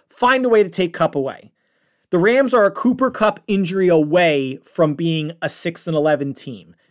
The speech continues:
They cannot generate offense without him. Plus, number three receiver Van Jefferson's been on, is on I R. He's not gonna play. Um,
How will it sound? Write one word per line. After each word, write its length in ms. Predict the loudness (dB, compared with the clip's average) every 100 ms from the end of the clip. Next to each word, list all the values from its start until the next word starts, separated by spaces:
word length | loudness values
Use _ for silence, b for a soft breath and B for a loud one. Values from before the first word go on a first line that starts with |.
| _
They 300 | 0 2 2
cannot 580 | -2 -2 0 0 -2 -2
generate 560 | -4 -2 0 0 -2 0
offense 580 | 0 0 -2 -6 -6 -12 _ _ _ _
without 600 | 2 2 2 0 0 -2
him. 200 | -8 -10 -14 _ _ _
Plus, 520 | -8 2 2 2 -2 -4
number 300 | -2 -2 -4
three 240 | -6 -4
receiver 480 | -4 -4 -6 -6 -6
Van 260 | -6 -6
Jefferson's 460 | -4 -4 -4 -10 -8
been 160 | -8 -8
on, 180 | -10 -8
is 160 | -6
on 160 | -6 -8
I 120 | -6
R. 380 | -2 0 0 -4 b b
He's 240 | -6 -4 0
not 180 | -2
gonna 160 | -2 -4
play. 460 | 0 0 2 -2 -8 b b b _
Um, 540 | -2 -2 -2 -6 -10